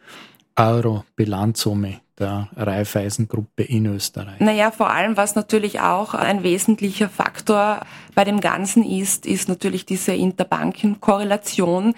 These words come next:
Speaker 2: Inwiefern ist die R B I mit anderen Instituten weltweit verbunden? Die R B I ist ja tatsächlich als einzige österreichische Bank international tätig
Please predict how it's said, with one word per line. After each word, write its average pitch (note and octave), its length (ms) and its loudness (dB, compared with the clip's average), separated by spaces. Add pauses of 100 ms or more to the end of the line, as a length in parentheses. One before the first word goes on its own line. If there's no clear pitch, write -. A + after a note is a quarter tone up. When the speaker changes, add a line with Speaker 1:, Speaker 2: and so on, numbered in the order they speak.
(320)
Speaker 2:
Inwiefern F#3+ 800 0
ist - 220 -4
die - 60 0
R D#3+ 220 0
B F#3 140 0
I F#3+ 340 0 (260)
mit F#3 320 2
anderen F#3 520 0
Instituten F3+ 760 -2
weltweit D#3+ 640 -2
verbunden? G#3+ 680 2
Die G3+ 80 -2
R E3 160 0
B F3 100 -4
I F3+ 220 -4
ist - 180 -2
ja G3+ 100 2
tatsächlich F#3 600 -2
als F3+ 140 -4
einzige F3 420 -2
österreichische E3+ 560 -2
Bank E3 340 -2
international F3+ 800 0
tätig F3 500 -2